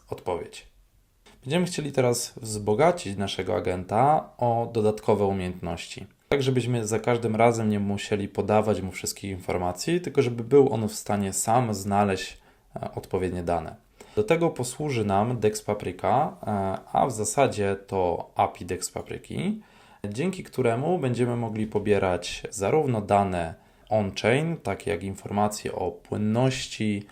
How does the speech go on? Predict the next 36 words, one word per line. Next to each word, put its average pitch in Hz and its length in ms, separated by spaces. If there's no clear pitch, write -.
informacje 92 640
o 90 500
stanie 110 640
danych 90 360
pól 175 340
płynności, 104 540
w - 60
których 90 280
jest 92 280
konkretny 92 500
token, 90 340
który - 220
nas 87 160
interesuje, 92 800
jak 190 160
i 180 80
również 160 300
informacje 131 540
o 113 60
samym 117 460
tokenie, 98 640
e, 98 180
o 95 100
jego 90 220
cenie, 127 640
o 92 80
jego 87 400
total 87 380
supply 110 580
i - 100
innych 113 240
wskaźnikach. - 720
Dostępne 175 440
jest 131 240
wiele 127 280
endpointów, 117 720